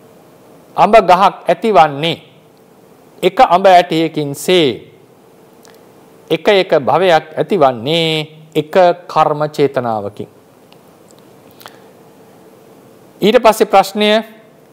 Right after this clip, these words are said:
එක කර්ම චේතනාවකට භව එකයිද, භව බොහෝ ගණනක් ඇති කරවිය හැකිද? එක අඹ ඇටයකට ලබා දිය හැකි එක පැලයක්සේ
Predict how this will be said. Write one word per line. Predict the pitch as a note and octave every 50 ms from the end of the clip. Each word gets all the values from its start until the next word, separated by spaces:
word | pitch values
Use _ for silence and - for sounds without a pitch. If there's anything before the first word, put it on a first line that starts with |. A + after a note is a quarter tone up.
| _ _ _ _ _ _ _ _ _ - _ _ _ _ -
එක | D3+ D3+ - G#3+ A3 G#3+
කර්ම | - F#3+ F#3+ G3 G3+ G3+ G3+ G3+
චේතනාවකට | G3+ G3 F#3 G3 F#3+ F#3+ F#3+ F#3+ F#3 F#3 F#3 F#3 F#3 F#3 F#3 F#3 - F3+ F3 - G3+ G#3+ B3 - - - - - - _ _ _ _ _ _ _ _ _ -
භව | A#2 A#2+ C#3 D#3 F3+ F#3+ F3
එකයිද, | D#3 - - F3+ F#3+ G3 G3+ G3+ B3+ B3
භව | G#3 G3 G3+ G#3+ A3
බොහෝ | F#3+ E3+ F3 F#3+ G#3+ A3 A3+ A3+
ගණනක් | A3 A3 G#3+ G#3 G#3+ A3 B3 B3+ -
ඇති | G#3 G3+ G3+ A#3 A3+
කරවිය | A3+ A3 G#3+ G#3+ G#3 G#3 A#3 B3+ C4
හැකිද? | A3 A3 A3+ A3+ B3 G#3 G3 G#3+ G#3+ G#3 - - - - - - _ _ _ _ _ _ _ - - _ _ _ - - - -
එක | - C#3 C3+ -
අඹ | F3+ F#3 F#3+ F#3+ F#3+
ඇටයකට | F#3 F3+ F3+ F3+ G3 G3 G3 F#3+ F#3+ F#3+ F#3+ F3+ - G3 G3
ලබා | F#3 F3 E3 F3 F#3+ F#3+ F#3+ F#3+
දිය | F#3 F#3+ F#3+ F#3+
හැකි | F#3 F3+ F#3+ F#3 F#3+ - G3 F3
එක | E3+ G#3
පැලයක්සේ | F#3+ - F3 F3 F#3+ G3 G3 F#3+ F#3 F#3 - - - G3 G3+ G3+ E3+ C#3+ D3 F3 A#3+ C#4